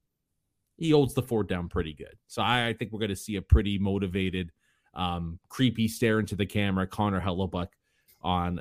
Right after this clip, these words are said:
a borderline must-win <laughs> game for the Jets on Saturday night, and we'll get to the upcoming schedule in just a bit there. Uh, but I mentioned it earlier. One, one last note I wanna get to from the game. Actually, two things quick.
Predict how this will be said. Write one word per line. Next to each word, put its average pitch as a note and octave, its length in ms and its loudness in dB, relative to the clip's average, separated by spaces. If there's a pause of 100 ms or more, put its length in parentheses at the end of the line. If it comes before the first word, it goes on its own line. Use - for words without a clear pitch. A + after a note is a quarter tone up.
a G2 280 -4
borderline A3+ 600 4
must-win D#3+ 480 0
<laughs> - 20 -12
game B2 260 -4
for - 160 -10
the A2+ 100 -4
Jets G2+ 340 -8
on G#2+ 180 -4
Saturday G#2 480 -4
night, G2+ 220 -4
and G#2 80 -6
we'll G#2 80 -4
get G2+ 220 -6
to A#2+ 100 -4
the G2+ 160 -4
upcoming F#2 360 -8
schedule G2+ 520 -6 (300)
in F#2+ 100 -10
just F#2 240 -6
a F#2+ 60 -6
bit G#2 280 -2
there. D#2+ 260 -10 (240)
Uh, A#2 100 0
but D3 100 0
I D#3 80 2
mentioned C#4 360 2
it F#3+ 60 4
earlier. D#3 360 4
One, D3+ 340 -2
one D3 280 -4
last C3 320 -8
note C#3 120 -6
I B2+ 60 -2
wanna A#2+ 220 -6
get A2 240 -6
to A2 180 -4
from G#2 220 -6
the G2+ 80 -6
game. F2 280 -8
Actually, F#3+ 280 -2
two D#3 200 -6
things G2 240 -8
quick. - 240 -18